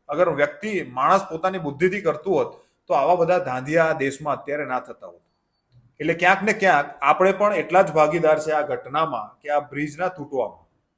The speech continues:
એક પછી એક થતી દુર્ઘટના ખરેખર એક સંકેત છે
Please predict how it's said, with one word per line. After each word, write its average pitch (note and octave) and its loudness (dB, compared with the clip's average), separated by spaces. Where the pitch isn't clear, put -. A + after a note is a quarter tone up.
એક G#3 2
પછી G3+ 0
એક F#3+ 4
થતી F3 0
દુર્ઘટના E3+ -2
ખરેખર G3 2
એક F#3 -6
સંકેત D#3+ -2
છે - -16